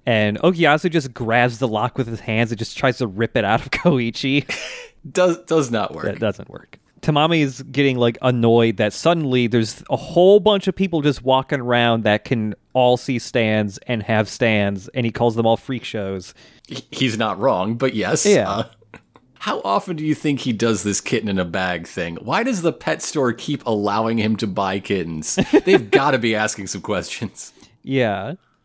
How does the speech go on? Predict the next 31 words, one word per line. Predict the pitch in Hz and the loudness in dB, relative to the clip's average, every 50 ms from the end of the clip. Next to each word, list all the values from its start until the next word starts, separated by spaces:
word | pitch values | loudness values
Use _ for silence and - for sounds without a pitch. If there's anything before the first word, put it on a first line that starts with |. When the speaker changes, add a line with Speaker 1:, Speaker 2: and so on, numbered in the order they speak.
| _ _ _ | _ _ _
Speaker 1:
So, | - - - 131 120 113 110 98 | -10 -2 2 2 4 4 2 2
yeah, | 120 120 110 101 | 2 2 2 4
he, | - 139 139 131 117 - | 4 4 2 2 0 -4
T-, | - - 123 | -8 -10 -10
Tamami's | - - - 156 165 175 180 180 170 | -10 -4 0 0 2 2 2 0 0
getting | 151 175 170 135 147 143 | 2 2 2 2 0 2
annoyed. | 135 131 131 127 127 127 | 2 4 4 4 4 2
He's | 113 135 135 127 113 | 2 0 0 0 0
walking | 120 123 117 120 123 - 135 123 | 2 2 2 2 2 0 -2 -2
away. | 117 110 110 107 104 101 101 101 101 95 95 - - _ | 0 2 2 2 4 4 2 2 2 0 -4 -8 -20 _
He | - - 131 117 | -8 -4 -4 -4
says, | - - 131 120 113 113 110 104 - | 0 2 2 4 4 4 2 -2 -4
"You | 120 120 131 139 | -4 0 0 2
know | 139 | 4
what? | 139 139 139 139 - - | 4 4 4 2 2 2
I | 143 151 | 0 2
wanted | 170 208 214 202 196 180 | 2 2 2 2 2 2
more | 170 170 165 156 | 2 2 2 4
money | 147 147 147 139 131 120 | 4 2 2 4 2 2
than | 110 120 113 | 2 2 2
what | 110 110 113 107 - | 2 2 2 2 0
Koichi | - - 123 123 120 117 - - 120 104 | 0 2 2 4 4 2 0 -2 -2 0
has, | 101 110 104 101 98 - | 0 2 0 0 0 0
so | - 135 127 | 2 2 2
if | - - | 2 0
either | - 196 190 160 160 139 127 | 0 0 2 4 4 4 4
of | 117 98 | 4 2
you | 101 117 185 247 247 180 135 110 98 92 95 - _ _ - | 0 0 2 4 4 4 4 2 0 -2 -4 -8 _ _ -2
pay | - 165 143 131 123 | 0 2 2 2 2
me | 120 120 113 | 0 -2 0
money, | 107 110 104 98 98 98 95 95 92 | 0 0 0 0 -2 -4 -6 -8 -8